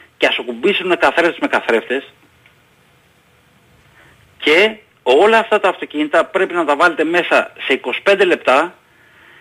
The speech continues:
και όταν στέλνει η κάθε εταιρεία το καλοκαίρι ειδικά να είστε μια μισή ώρα πριν στο λιμάνι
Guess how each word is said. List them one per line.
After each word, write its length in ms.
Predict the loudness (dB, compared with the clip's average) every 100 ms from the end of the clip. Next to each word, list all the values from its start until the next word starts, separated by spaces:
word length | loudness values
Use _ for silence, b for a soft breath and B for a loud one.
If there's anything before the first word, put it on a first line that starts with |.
| b _
και 100 | -2
όταν 200 | 0 0
στέλνει 500 | 2 2 4 2 0 -4
η 100 | -2
κάθε 280 | 0 2 -2
εταιρεία 440 | 0 0 2 2
το 100 | 2
καλοκαίρι 500 | 0 0 2 4 4
ειδικά 360 | 2 0 2 2
να 100 | 2
είστε 220 | 0 0
μια 220 | 2 0
μισή 180 | 0 0
ώρα 200 | 0 0
πριν 200 | -2 -2
στο 140 | -2
λιμάνι 580 | -2 0 2 2 0